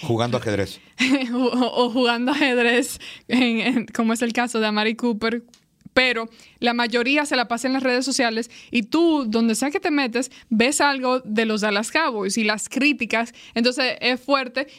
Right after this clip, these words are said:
Speaker 2: y eso de seguro te empieza a consumir y ya a este punto de la temporada ellos sí sienten la presión. Por más que digan, "Ah, nosotros no escuchamos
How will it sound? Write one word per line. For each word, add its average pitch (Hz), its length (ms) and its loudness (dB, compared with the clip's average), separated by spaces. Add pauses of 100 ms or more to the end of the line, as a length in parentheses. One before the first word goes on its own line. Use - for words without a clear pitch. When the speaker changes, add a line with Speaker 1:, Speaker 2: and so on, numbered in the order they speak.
(140)
Speaker 2:
y 240 100 2
eso 247 220 0
de 277 100 0
seguro 254 520 0
te 247 180 -2
empieza 233 400 0
a - 20 -10
consumir 254 840 0 (140)
y 233 140 -2
ya 220 160 0
a 226 80 -2
este 269 180 -4
punto 254 380 0
de 233 80 0
la 214 100 0
temporada 226 640 -2
ellos 226 400 -2 (300)
sí 294 320 0
sienten 247 400 0
la 220 100 0
presión. 220 320 0
Por 233 140 2
más 254 200 2
que 359 140 -2
digan, 240 300 0
"Ah, 254 140 2
nosotros 240 440 -2
no 254 320 2
escuchamos 247 760 -2